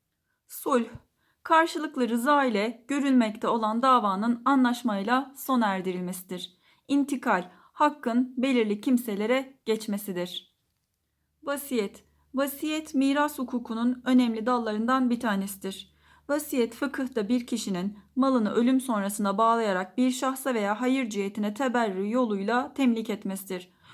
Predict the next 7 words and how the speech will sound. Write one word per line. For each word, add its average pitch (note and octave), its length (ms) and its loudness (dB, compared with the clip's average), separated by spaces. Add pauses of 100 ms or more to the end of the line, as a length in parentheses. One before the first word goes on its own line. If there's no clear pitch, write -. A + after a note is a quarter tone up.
(160)
Ölüme C#4+ 360 2
bağlı A#3 340 2
bu B3+ 80 -2
işlemi A3+ 360 -2
yapan G#3+ 400 -4
kişiye A#3+ 720 -2
musi, A3 640 -4